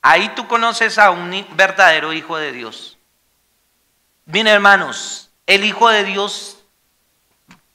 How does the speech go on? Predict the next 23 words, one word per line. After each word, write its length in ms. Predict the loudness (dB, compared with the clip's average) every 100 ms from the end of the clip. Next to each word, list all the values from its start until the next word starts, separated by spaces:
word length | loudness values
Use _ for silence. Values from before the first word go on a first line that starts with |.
| _ _ _
cien 500 | -8 -8 -4 -6 -6
por 200 | -6 -6
ciento 580 | -6 -10 -12 -12 -14 -14
real 760 | -6 0 2 2 -2 -18 -20 _ _ _ _ _ _ _ _ _ _ _ _ 0
va 280 | 6 8 8
a 60 | 6
la 140 | 4
larga 460 | 4 4 4 2 2
a 140 | -2
tener 680 | -12 -10 -4 -4 -6 _ _ _ _ _ _ _ _ -16
sus 520 | -10 -8 -8 -10 -12
promesas, 680 | _ -10 -10 -8 -12 -10 -12
se 180 | -10 -8
van 200 | -6 -6
a 160 | -8
cumplir 580 | -12 -20 -20 -20 -20 -20 _
en 220 | -12 -12 -14
ese 240 | -16 -14
hombre 320 | -14 -14 -14
o 160 | -12 -14
en 100 | -16
esa 220 | -12 -10
mujer. 500 | -12 -14 -16 -16 _